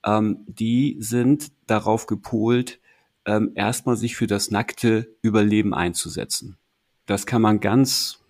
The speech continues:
leicht erfahren. Schick mal jemanden, äh, um vierundzwanzig Uhr nachts, ähm, alleine auf dem Friedhof oder lass den mal irgendwie in den Wald spazieren gehen und, ähm, der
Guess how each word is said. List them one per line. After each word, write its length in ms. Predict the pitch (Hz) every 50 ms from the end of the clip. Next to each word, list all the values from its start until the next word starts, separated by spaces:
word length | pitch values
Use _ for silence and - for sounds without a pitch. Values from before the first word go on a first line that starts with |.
| _ -
leicht 400 | 101 95 104 113 120 - - -
erfahren. 720 | 98 98 - - 127 117 123 131 131 131 135 135 135 - - _ _
Schick 260 | - - - 127 -
mal 120 | 123 120 120
jemanden, 800 | 113 117 113 113 110 104 107 104 101 107 110 107 107 107 104 - - - - - _
äh, 280 | - 101 101 101 98 98
um 260 | - - 104 101 101
vierundzwanzig 760 | - - 123 120 113 117 - - 113 107 - 98 98 - -
Uhr 100 | 98 98
nachts, 540 | 101 101 101 104 - - - - - - - _ _
ähm, 520 | 104 101 95 95 95 92 90 90 90 87 -
alleine 500 | - 98 95 95 98 95 98 104 107 90 -
auf 140 | - 92 -
dem 100 | 87 -
Friedhof 640 | - - 165 165 - 147 143 131 127 123 - - _ _ - - - - _
oder 320 | - 113 107 98 101 98
lass 220 | 101 104 107 - -
den 160 | 107 101 98
mal 440 | 95 95 95 95 95 95 95 95 - _ _ _ _ _ _ _ _
irgendwie 480 | 98 101 101 90 101 92 82 98 90 76
in 100 | 92 92
den 180 | 90 92 92
Wald 220 | 101 101 107 123 -
spazieren 640 | - - 113 110 - - - - 110 104 104 107
gehen 460 | 101 101 101 101 101 101 101 104 - - _ _ - _ _ _ _ _
und, 440 | - 104 104 101 98 98 98 98 - _ _ - - _ _ -
ähm, 380 | 98 98 95 95 95 95 95 95
der 360 | 107 98 98 98 92 87